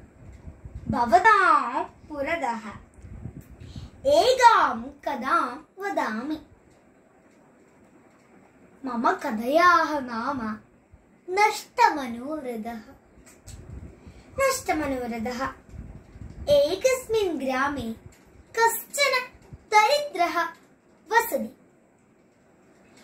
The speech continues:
एकदा स पात्रपूर्णं लाजचूर्णं प्राप्नोति।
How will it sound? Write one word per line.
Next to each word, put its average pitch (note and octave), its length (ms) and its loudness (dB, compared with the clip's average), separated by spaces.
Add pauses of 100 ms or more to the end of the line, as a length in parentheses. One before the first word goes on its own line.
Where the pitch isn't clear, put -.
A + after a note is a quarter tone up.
(320)
एकदा C4+ 920 4 (320)
स - 180 -14 (1000)
पात्रपूर्णं A#3 1300 -2 (840)
लाजचूर्णं E4+ 1700 2 (720)
प्राप्नोति। G#4+ 960 4